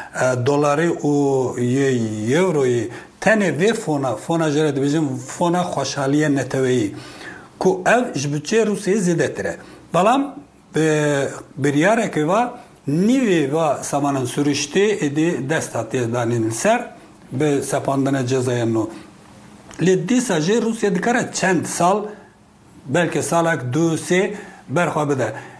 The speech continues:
Lê elîta Rûsya çi dibêje? Ev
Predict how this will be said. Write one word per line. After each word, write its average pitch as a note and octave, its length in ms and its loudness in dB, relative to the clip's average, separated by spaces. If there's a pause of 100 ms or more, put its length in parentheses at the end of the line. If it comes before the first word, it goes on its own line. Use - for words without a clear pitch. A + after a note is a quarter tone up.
(160)
Lê C4 400 2 (1400)
elîta A#3+ 380 4
Rûsya G#3 460 0
çi A3 120 -2
dibêje? F3 480 0 (200)
Ev C4 180 4